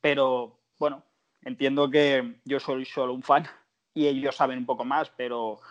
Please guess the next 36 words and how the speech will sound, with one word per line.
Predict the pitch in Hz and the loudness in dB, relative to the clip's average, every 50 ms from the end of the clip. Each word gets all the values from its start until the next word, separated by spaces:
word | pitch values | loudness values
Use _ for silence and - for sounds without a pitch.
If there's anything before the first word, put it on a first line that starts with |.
| - - - - - | -20 -20 -20 -20 -10
sinceramente | - - 147 151 147 147 143 127 135 | -6 0 4 6 6 6 6 4 0
me | 127 127 | -2 -2
sorprendió | - 120 131 127 127 127 123 117 | -2 -4 -2 -2 -2 0 0 0
para | 127 117 117 | 0 0 0
mal. | 123 127 120 110 - _ _ _ _ _ _ _ | 0 0 0 -2 -6 _ _ _ _ _ _ _
En | 139 131 - | -10 -6 -2
cuanto | 135 131 127 | -2 0 0
al | 127 131 | 0 0
rendimiento | 135 131 131 131 135 135 127 143 | 0 -2 -2 -4 -6 -2 0 0
del | 139 135 131 | 2 2 0
equipo, | 123 - 143 135 - - 139 135 135 131 135 - _ | -2 -2 -4 -4 -2 0 0 0 0 -2 -4 -6 _
en | - 143 147 | -2 0 2
la | 143 147 | 2 2
pretemporada | 156 139 - 147 139 151 151 151 151 | 0 -2 -6 -4 -2 -2 0 0 -2
en | 147 | -2
general, | - 156 143 139 143 147 151 151 151 - - | -4 -4 -4 -2 0 2 2 0 0 -4 -12
sólido. | - - - - 165 165 165 175 185 202 214 - 302 - _ _ _ _ _ _ _ _ _ _ - | -20 -14 -8 -4 -4 -2 -2 0 -2 -2 -2 -4 -6 -14 _ _ _ _ _ _ _ _ _ _ -6
Eh, | 143 139 143 139 139 139 139 143 | -6 -4 -4 -4 -6 -8 -8 -8
en | 143 139 | -8 -6
algunos | 135 135 135 139 139 151 160 160 160 160 160 160 151 - - - - - - _ _ _ _ - | -6 -6 -6 -6 -8 -8 -6 -6 -6 -6 -6 -6 -6 -8 -12 -20 -20 -20 -20 _ _ _ _ 2
tramos | 160 160 165 156 151 147 143 139 | 2 4 4 2 0 -4 -8 -8
brillante, | 147 143 143 143 156 165 180 175 - 220 233 226 - _ _ _ | -8 -8 -4 -2 -2 -2 -4 -4 -6 -6 -6 -8 -8 _ _ _
en | 123 120 120 | -16 -14 -12
otros | 123 120 - 127 131 127 - - | -12 -10 -8 -6 -6 -6 -4 0
casos | - 135 131 - - 135 131 - | 0 0 0 0 -2 -6 -6 -4
es | 131 | -6
verdad | 131 131 131 131 131 | -4 -4 -2 -2 -4
que | 123 | -4
tenemos | 135 131 131 131 123 131 | -6 -6 -6 -6 -2 0
lagunas, | 135 135 135 156 180 196 208 233 - _ | 2 2 2 2 0 -2 -2 -6 -6 _
pero | - 120 120 120 | -8 -8 -8 -10
creo | 117 135 131 135 127 | -10 -8 -8 -6 -6
que | 123 127 | -6 -8
las | 123 127 - 123 | -8 -8 -8 -8
iremos | 123 127 127 123 123 120 127 - - - _ _ _ _ _ _ _ _ _ _ - - - - | -8 -6 -6 -6 -6 -8 -10 -14 -16 -20 _ _ _ _ _ _ _ _ _ _ -18 -16 -16 -16
solventando. | - - - 170 165 156 156 151 147 - 180 185 196 208 233 - | -4 2 4 4 6 4 4 4 4 4 4 4 4 -2 -10 -10